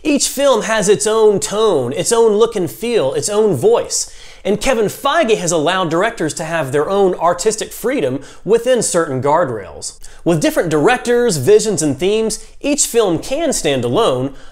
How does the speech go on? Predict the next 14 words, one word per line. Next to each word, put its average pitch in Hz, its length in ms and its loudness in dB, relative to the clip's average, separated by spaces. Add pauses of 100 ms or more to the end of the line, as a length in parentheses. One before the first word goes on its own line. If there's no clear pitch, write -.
but 185 180 -2
they're - 300 -4
all 233 280 4
connected 214 560 -4
to 147 100 -4
one 185 380 0
cohesive 196 920 -2
universe 175 600 -2 (160)
and 175 280 2
one 214 240 4
cohesive 156 680 -2
story. 170 460 -2 (640)
There's 240 240 2
a 120 220 -4